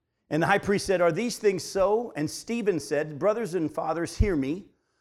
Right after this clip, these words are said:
The God of glory appeared to our father Abraham when he was in Mesopotamia, before he lived in Haran,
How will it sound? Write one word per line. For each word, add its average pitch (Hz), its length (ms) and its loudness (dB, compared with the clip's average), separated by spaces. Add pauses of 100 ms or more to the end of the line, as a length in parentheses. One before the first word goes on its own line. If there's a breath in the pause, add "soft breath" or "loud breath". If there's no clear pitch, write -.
(280)
The 165 100 4
God 208 280 6
of 208 100 0
glory 190 420 4
appeared 208 520 -4
to 196 160 0
our 175 140 4
father 180 520 0
Abraham 151 680 -4
when 165 140 0
he 170 140 -2
was 156 160 0
in 151 120 0
Mesopotamia, 143 920 -6
before 233 380 4
he 185 100 0
lived 139 260 -2
in 123 120 -6
Haran, 113 440 -10